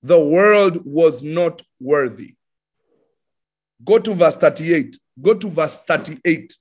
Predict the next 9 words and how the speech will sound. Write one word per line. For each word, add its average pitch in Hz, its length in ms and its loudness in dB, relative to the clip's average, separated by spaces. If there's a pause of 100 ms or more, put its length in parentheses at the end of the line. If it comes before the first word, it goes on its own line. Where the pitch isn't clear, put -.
(160)
Verse 139 200 -6
thirty-eight. 151 600 -8 (640)
Of 196 200 2
whom 285 720 0 (240)
the 180 200 0
world 226 560 2
was 170 480 0
not 190 300 -4
worthy. 151 720 -4